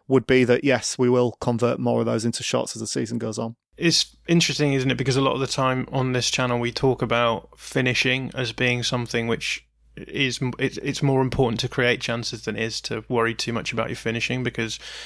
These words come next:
Speaker 2: the, the reason we talk about X G models is because they are, they, they, they do sort of break down over a long period of time, and, and if you are creating good chances, then eventually you'll start finishing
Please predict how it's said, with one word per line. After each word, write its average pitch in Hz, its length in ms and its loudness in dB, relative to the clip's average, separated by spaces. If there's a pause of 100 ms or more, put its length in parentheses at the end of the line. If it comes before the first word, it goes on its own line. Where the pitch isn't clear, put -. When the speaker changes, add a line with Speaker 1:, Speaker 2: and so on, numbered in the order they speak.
(360)
Speaker 2:
the, - 380 0
the 127 120 0
reason 123 300 2
we 120 100 0
talk 123 180 -2
about 117 160 2
X - 200 -2
G 117 160 -2
models 113 400 -2
is 113 120 -6
because 113 460 -4 (240)
they 117 380 0
are, 113 340 2 (680)
they, 127 140 -2
they, 120 240 0
they 123 220 0
do 127 180 -2
sort 120 180 0
of 110 140 -4
break 117 280 2
down 117 460 0
over 117 340 2
a 113 80 2
long 113 240 0
period 110 320 0
of 113 100 -8
time, 117 440 0
and, 113 200 -10
and 110 320 -8 (420)
if 120 140 -2
you 120 140 2
are 117 360 4
creating 113 360 0
good 113 160 -2
chances, 113 440 -2
then 113 160 0
eventually 113 440 0
you'll 113 180 -2
start - 300 -2
finishing 113 500 -4